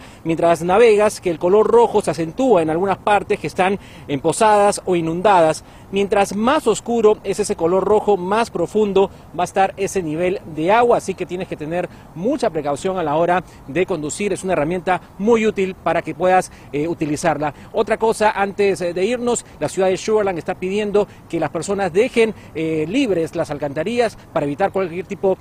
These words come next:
de inundaciones. Es algo que no solo aplica, eh, para la ciudad de Sugarland, sino también para toda la ciudad de Houston, también y los alrededores, porque pueden venirse lluvias muy complicadas en las próximas horas. Vuelvo con ustedes, muy buenas tardes.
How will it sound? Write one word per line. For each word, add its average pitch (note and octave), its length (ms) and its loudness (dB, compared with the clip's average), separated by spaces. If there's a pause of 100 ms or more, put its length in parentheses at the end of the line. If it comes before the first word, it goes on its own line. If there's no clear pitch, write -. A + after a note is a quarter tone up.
(140)
de E3 80 -4
inundaciones. D#3+ 400 -2 (360)
Es E3 120 -8
algo G3+ 180 2
que F3 100 -6
no F3+ 80 -6
solo G3+ 160 -2
aplica, E3+ 400 -4
eh, G#3+ 60 -4
para D#3 220 -4
la D3 120 -4
ciudad F3+ 240 -2
de E3+ 80 -2
Sugarland, F3 320 -2
sino D3 120 -8
también E3 300 -6 (160)
para C3 160 -4
toda F3 300 2
la D3 180 -2
ciudad D#3 320 -2
de D3 60 -6
Houston, F3 320 -6
también D3 260 -6
y - 40 -6
los C#3 160 -6
alrededores, C#3+ 540 -4 (220)
porque C3+ 240 -6
pueden D#3 300 -4
venirse C#3 320 -6
lluvias D3 360 -6 (160)
muy D#3 140 -6
complicadas C3+ 460 -4
en C3+ 40 -10
las A2 100 -8
próximas A#2 420 -12
horas. G#2+ 160 -10
Vuelvo F#3 200 0
con D3+ 120 -6
ustedes, D3 320 -4
muy C#3 100 -10
buenas A#2+ 220 -12
tardes. - 440 -20